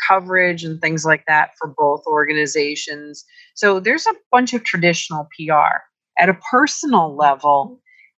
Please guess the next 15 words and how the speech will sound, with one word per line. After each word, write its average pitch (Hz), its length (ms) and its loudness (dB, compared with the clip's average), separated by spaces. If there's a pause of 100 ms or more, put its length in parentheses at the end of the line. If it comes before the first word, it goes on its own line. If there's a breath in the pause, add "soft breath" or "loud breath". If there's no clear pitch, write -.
(300)
I 294 680 0
really 311 400 0
have 254 300 0
to - 80 -2
admit, 233 380 0 (100)
I'm, 190 400 2
I'm 160 320 0 (100)
so 240 340 0
busy 220 440 0
often 185 420 4
supporting 180 500 0
other 165 280 2
people's 180 500 -6
events 151 460 2
that 151 240 4